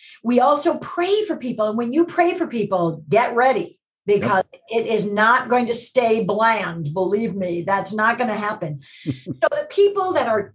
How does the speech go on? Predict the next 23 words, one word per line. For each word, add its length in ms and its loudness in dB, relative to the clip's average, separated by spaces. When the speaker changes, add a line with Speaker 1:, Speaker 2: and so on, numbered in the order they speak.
Speaker 1:
too 1000 2
spiritually 880 0
minded 520 -2
we 300 2
really 520 2
want 320 0
them 140 -2
to 200 2
integrate 840 -2
being 260 -2
all 180 4
things 320 -4
to 80 -6
all 200 0
people 380 -6
as 140 -4
well. 460 -2
And 160 -4
people 360 2
that 160 2
are 280 0
too 880 2
just, 540 -4